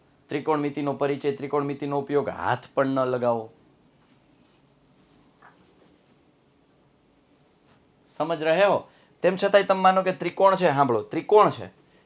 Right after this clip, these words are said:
એમાં તમે નવ માર્ક નહીં કવર કરો, તમે માનો ચાર માર્કનો ખાલી પ્રમેય જ કવર કરો છો, ઠીક છે, હેતુલક્ષીમાં તમે કવર કરી શકો. ચાર માર્કના બે સવાલ એમાંથી પૂછાશે. હમણાં તમને એ સમજાવું કે કયો પ્રશ્ન કયા ચેપ્ટરમાંથી આવશે.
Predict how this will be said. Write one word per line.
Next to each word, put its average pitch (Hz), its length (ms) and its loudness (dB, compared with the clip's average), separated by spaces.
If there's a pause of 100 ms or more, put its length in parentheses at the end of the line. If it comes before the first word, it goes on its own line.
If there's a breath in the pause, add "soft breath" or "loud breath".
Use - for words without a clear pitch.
એમાં 160 180 0
તમે 175 160 0
નવ 160 220 4
માર્ક 185 260 2
નહીં 190 180 -4
કવર 156 200 0
કરો, 135 200 -4
તમે 156 200 -6
માનો 160 240 -4
ચાર 175 320 4
માર્કનો 160 300 -2
ખાલી 160 180 -4
પ્રમેય 170 340 0
જ 131 100 -6
કવર 131 220 -2
કરો 107 260 -6
છો, - 120 -18 (360)
ઠીક 165 180 -8
છે, 110 180 -14 (340 soft breath)
હેતુલક્ષીમાં 175 640 2
તમે 160 160 -4
કવર 147 200 0
કરી 123 200 -4
શકો. 110 360 -16 (1600)
ચાર 180 220 8
માર્કના 185 400 2
બે 165 340 4
સવાલ 175 320 4
એમાંથી 165 220 -2
પૂછાશે. 139 500 -6 (2500)
હમણાં 139 220 4
તમને 151 240 0
એ 175 180 4
સમજાવું 139 500 0
કે 127 120 -8
કયો 156 280 2
પ્રશ્ન 156 480 -6
કયા 160 240 0
ચેપ્ટરમાંથી 113 640 -10
આવશે. 95 260 -14